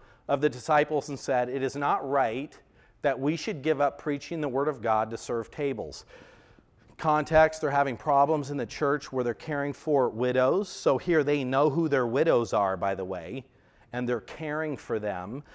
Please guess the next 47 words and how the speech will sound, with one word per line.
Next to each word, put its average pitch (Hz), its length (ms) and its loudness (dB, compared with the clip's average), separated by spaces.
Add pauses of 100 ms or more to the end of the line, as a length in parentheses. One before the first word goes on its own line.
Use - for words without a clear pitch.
(140)
They 147 180 2
know 160 260 8
who's 165 240 2
supposed 165 520 2
to 220 80 4
be 180 160 -2
caring 143 400 -6
for 135 180 -6
those 123 340 0 (280)
widows, 131 420 4
so 160 140 0
they 147 200 0
know 151 280 4
who 170 180 0
they 127 220 0
are. 120 520 0 (880)
And, 156 320 2
uh, 143 120 6
they, 143 320 2
they 160 120 6
come 160 280 0
and 143 80 -2
they 131 60 -2
say, 147 160 -2
"Hey, 160 120 2
we're 139 140 0
having 151 320 0
these 127 160 -4
problems, 131 680 0
and, 120 480 -6 (340)
uh, 117 340 2
you 127 140 -2
guys 139 240 4
should 117 140 -12
solve 131 240 4
the 117 80 -2
problem." 101 440 -2
And 98 80 -12
so - 120 -10
the, 113 220 -4
the 110 160 -8
leaders 151 400 -4
of 151 120 -6
the 123 80 -8
church 139 380 -4
say, 123 180 -8
"No, 117 500 -4